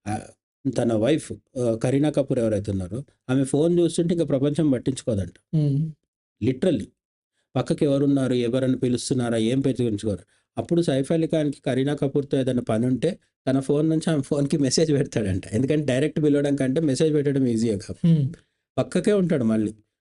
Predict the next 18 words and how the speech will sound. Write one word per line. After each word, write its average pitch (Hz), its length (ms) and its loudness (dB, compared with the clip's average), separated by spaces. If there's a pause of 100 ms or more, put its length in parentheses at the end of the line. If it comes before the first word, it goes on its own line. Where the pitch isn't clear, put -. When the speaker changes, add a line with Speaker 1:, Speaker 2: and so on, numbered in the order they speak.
(140)
Speaker 1:
కానీ 165 200 0
ఆయన 165 160 0
తన 143 200 0
పక్కకుండి 160 540 -2
పిలిస్తే 151 420 0
ఆమె 147 400 0
స్పందించదు 131 800 0
కాబట్టి 107 460 -2
ఫోన్లో 151 380 0
మెసేజ్ 143 380 0
పెడితే 143 320 0
చూసుకుంటుంది 139 420 -2
అనమాట, 95 320 -4
నోటిఫికేషన్స్లో 120 800 -2
కనిపిస్తుంది. 110 600 -6
Speaker 2:
Hmm. 151 260 2 (320)
Speaker 1:
అటువంటి 175 680 2
స్థితికి 175 760 -2